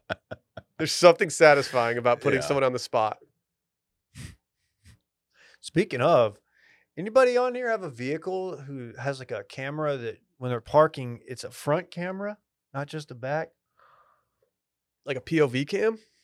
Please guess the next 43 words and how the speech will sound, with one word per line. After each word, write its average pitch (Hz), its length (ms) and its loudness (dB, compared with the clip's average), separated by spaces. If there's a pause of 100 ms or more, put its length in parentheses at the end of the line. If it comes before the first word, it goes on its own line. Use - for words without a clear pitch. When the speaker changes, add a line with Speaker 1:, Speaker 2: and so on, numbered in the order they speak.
Speaker 3:
No, 151 320 -2
but, 131 140 -8
like, 139 260 -2
when 139 140 -8
you're 123 80 -10
parking, 156 560 -2
Speaker 1:
I 127 120 -2
don't 160 140 -8
know. 101 320 -8 (460)
Speaker 3:
just, - 300 -4 (540)
is 139 100 -8
anybody? 226 480 -2 (340)
I'm 160 60 -6
just 156 160 -2
not 185 120 2
anybody 156 380 2
in 131 120 -10
here 117 300 -8
Speaker 1:
Huh. 107 120 -10
Speaker 3:
necessarily. 101 680 -8
Just - 200 -20 (520)
Speaker 1:
Somebody 143 380 2
might. 90 300 -6 (220)
Speaker 3:
Yeah, 135 440 -2
I 113 40 -8
wonder 156 160 -4
what, 165 300 0
I 135 40 -14
wonder 165 200 -8
what 147 120 -6
that'll 160 200 -4
set - 240 -4
you 131 80 -10
back. - 300 -16
Speaker 1:
<laughs> - 80 -14
I 113 100 -4 (140)
wonder 143 160 0
what 139 140 -2
the 127 80 -6
damage 120 380 -2
is 107 160 2
on 104 140 -2
a, 98 120 -4